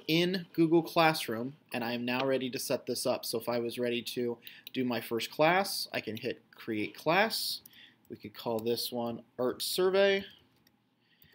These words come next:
And this is section number one, create. And I've now created my very first classroom, and I am now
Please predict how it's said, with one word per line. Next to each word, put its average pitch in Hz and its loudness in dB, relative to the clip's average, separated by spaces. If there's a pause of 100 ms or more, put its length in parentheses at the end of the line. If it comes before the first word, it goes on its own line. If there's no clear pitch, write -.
(200)
And 113 -6
this 107 -4
is 110 -4
section 110 -2
number 104 -8
one, 220 0 (920)
create. 160 2 (3500)
And 135 6
I've 127 4
now 139 4
created 131 4
my 120 -2
very 151 4
first 170 -2
classroom, 131 -2
and 110 -4
I 110 -4
am 113 -6
now 127 -2